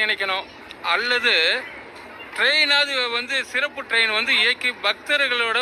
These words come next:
மனக்குறையை போக்கணும். பக்தர்களை மன கஷ்டப்படுறாங்க. இப்போ எப்படி திருப்பதி போறது, எப்படி வந்து வண்டி ஏறி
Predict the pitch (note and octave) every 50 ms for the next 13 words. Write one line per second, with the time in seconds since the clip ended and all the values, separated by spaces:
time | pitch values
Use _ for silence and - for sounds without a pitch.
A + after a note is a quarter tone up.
0 | A#3 A3+ G#3 G#3 A#3+ C#4 C#4 - B3+ A#3+ A#3 A3 G#3 - - G#3 G#3+ G#3 G#3 G3+
1 | G3+ F#3+ F#3 G3+ A#3 - D#4 C#4+ C#4 C4 A#3+ B3 C4 B3+ A#3 A3 A3 B3+ C4+ C4+
2 | - A3+ G#3 - - C4+ A3 A#3 A3+ A3 G#3+ G#3 G3+ G3+ G3 G3 G3+ G3 G3+ G#3
3 | A3 - - - - - - - - - - - F#3 G3+ - - C#4 C#4 C4 C4
4 | - B3 C4 - C4 B3+ A#3+ A3+ A3+ A3+ A3+ A3 G#3+ A3 A#3+ A#3+ A3+ A3 A3+ B3
5 | B3 A#3+ A#3 A3 G#3+ G#3+ G#3+ G#3+ G3+ G3+ G#3 G#3+ A3+ B3 A#3 A3+ G#3+ G3+ G3+ A3
6 | A#3+ A#3+ A3+ A3 A3